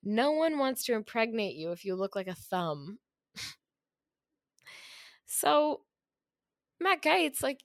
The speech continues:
you look like a thumb. You actually look like a thumb. I mean, I know that's the least important point to hit, but I feel that I must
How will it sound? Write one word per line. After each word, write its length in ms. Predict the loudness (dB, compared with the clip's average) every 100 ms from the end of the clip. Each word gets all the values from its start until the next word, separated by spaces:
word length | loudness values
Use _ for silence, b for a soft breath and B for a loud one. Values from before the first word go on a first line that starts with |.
| _
you 260 | -2 0
look 280 | 2 0 2
like 180 | 0 -2
a 60 | -8
thumb. 600 | -8 -8 -8 -14 -18 -20 _ _ _ _ _
You 220 | 2 2 4
actually 460 | 4 4 2 2 0
look 180 | 0
like 160 | -4 -10
a 40 |
thumb. 480 | -10 -8 -10 -10 -14 b b b b _ _ _
I 100 | 0
mean, 240 | 4 4 4
I 80 | 2
know 180 | 4 4
that's 220 | 2 2
the 80 | 0
least 340 | 0 -2 -2
important 460 | -4 0 0 0 -2
point 280 | 0 0
to 120 | -2 0
hit, 260 | 0 -2 0
but 100 | 0
I 80 | 0
feel 420 | 0 2 2 2
that 120 | 4
I 100 | 2
must 460 | 4 0 0 -6